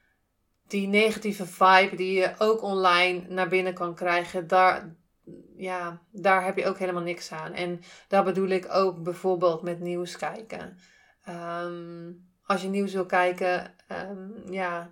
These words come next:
n-, doe het vooral als je het wil. Maar als je er eens op gaat letten hoe een negatieve vibe en dan ook zeker een negatieve trilling,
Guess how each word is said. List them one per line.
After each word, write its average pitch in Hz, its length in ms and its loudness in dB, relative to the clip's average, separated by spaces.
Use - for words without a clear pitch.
n-, 180 140 -12
doe 196 200 0
het 190 100 -4
vooral 185 460 6
als 180 160 -2
je 185 60 -8
het 175 80 -8
wil. 196 340 -2
Maar 180 460 0
als 202 200 2
je 190 80 -2
er 185 120 0
eens 190 140 -2
op 202 160 -6
gaat 190 180 0
letten 185 420 2
hoe 190 380 -2
een 185 80 -4
negatieve 185 760 -4
vibe 185 480 4
en 180 160 -6
dan 196 220 0
ook 202 220 2
zeker 202 460 0
een 190 100 -2
negatieve 196 580 -4
trilling, 190 600 -2